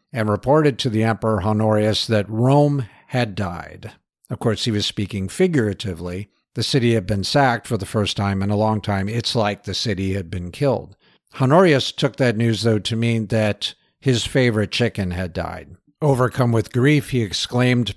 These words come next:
"But I just fed him from my own hand." And it took some explanation to calm him down after this. Since Alaric had died soon after sacking Rome, there was a legend that arose that that would be a deadly thing for any commander to do.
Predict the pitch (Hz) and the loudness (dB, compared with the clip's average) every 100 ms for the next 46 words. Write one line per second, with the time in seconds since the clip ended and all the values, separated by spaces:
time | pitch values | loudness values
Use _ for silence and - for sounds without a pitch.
0 | _ 139 131 135 117 135 - - 156 175 | _ 0 2 0 2 0 0 -2 2 4
1 | 160 123 - 127 110 117 127 139 120 143 | 4 2 2 2 2 4 4 4 4 2
2 | 170 147 107 - - _ _ - 95 92 | 2 2 -2 -6 -18 _ _ -6 -4 -4
3 | 90 107 - - 101 92 92 - - 98 | -4 -4 -4 -4 -2 -2 -4 -6 -6 -4
4 | 104 110 - 92 92 110 87 87 131 117 | -2 -2 -4 -4 -6 -6 -6 -4 -2 -2
5 | 98 95 85 92 - - 95 - 107 92 | -2 -6 -10 -18 -20 -16 -16 -14 -14 -12
6 | - - _ _ _ _ - 170 160 170 | -12 -14 _ _ _ _ -2 0 4 4
7 | 147 135 117 117 90 123 151 131 - 120 | 6 4 2 -2 2 2 2 2 -2 -2
8 | 107 95 104 - 110 95 107 98 98 98 | -2 -2 -4 -2 0 -2 -2 -2 0 0
9 | 98 92 _ - 113 110 123 113 104 113 | -2 -4 _ -2 0 2 2 2 2 2
10 | 123 131 113 107 107 104 98 123 110 107 | 0 0 -2 0 0 0 -2 -4 0 2
11 | 104 101 90 107 101 92 107 104 92 104 | 2 0 -2 -2 -2 -2 -2 -2 -2 -2
12 | 98 98 - 104 113 107 98 101 - 107 | -2 -4 -6 -4 0 0 0 -2 0 -2
13 | 101 110 98 98 - 104 101 95 87 101 | -2 -2 -2 -2 -2 0 0 -2 -4 -6
14 | 85 123 120 98 | -2 0 2 0